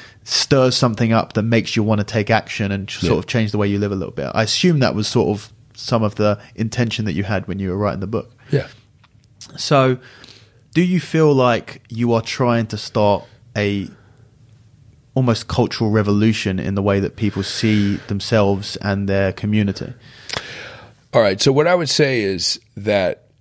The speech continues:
Speaker 2: as a journalist, I never want to affect the story that I'm covering.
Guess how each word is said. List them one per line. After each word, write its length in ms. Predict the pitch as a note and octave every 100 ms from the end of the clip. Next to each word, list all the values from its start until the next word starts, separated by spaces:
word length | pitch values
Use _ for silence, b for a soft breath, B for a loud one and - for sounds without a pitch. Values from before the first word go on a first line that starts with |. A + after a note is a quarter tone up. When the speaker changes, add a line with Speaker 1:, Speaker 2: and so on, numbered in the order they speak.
| -
Speaker 2:
as 160 | G2
a 60 | E2+
journalist, 1000 | E2+ A#2 A2+ F2 E2 D#2 - - - - b b b b b b b b b b _ _ _ _ _ _ _ _ _
I 120 | G2+
never 560 | G2 G#2+ A2+ A2 G2+ - _ _ _ _ _ _
want 180 | - G2+
to 40 | F#2
affect 680 | E2+ - - G2 - - -
the 100 | F2+
story 420 | - F2+ E2 D2+
that 100 | C#2
I'm 120 | D2
covering. 420 | - C2 - -